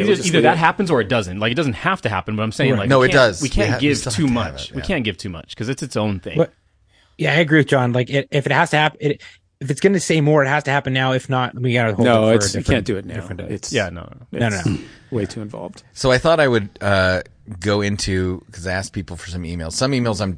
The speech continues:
Speaker 4: I'm just gonna kinda give a poll, um, or, or some general thoughts on what,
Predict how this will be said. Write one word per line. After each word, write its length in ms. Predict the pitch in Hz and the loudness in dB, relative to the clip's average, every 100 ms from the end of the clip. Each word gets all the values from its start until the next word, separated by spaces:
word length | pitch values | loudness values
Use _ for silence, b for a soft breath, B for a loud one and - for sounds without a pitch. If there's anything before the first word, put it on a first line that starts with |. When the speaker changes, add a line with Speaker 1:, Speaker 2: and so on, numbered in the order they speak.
| - | -6
Speaker 4:
I'm 120 | 110 | -4
just 140 | 120 - | -4 -4
gonna 120 | 101 | -4
kinda 240 | - 101 | -4 -4
give 380 | 87 98 90 85 - | -4 -4 -4 -8 -10
a 120 | 87 | -10
poll, 560 | - - 90 85 82 - B B B B B B B _ - | -6 -4 -4 -4 -8 -12 B B B B B B B _ -8
um, 400 | 90 82 80 67 60 _ _ _ _ _ _ - | -6 -6 -10 -14 _ _ _ _ _ _ _ -12
or, 180 | 85 | -10
or 160 | - 87 | -8 -8
some 360 | - 87 80 - _ _ _ 90 | -8 -10 -10 -14 _ _ _ -10
general 380 | 82 110 98 87 | -6 -4 -2 -4
thoughts 380 | - 92 85 - | -2 -2 -2 -8
on 220 | 87 85 | -8 -6
what, 200 | 90 | -6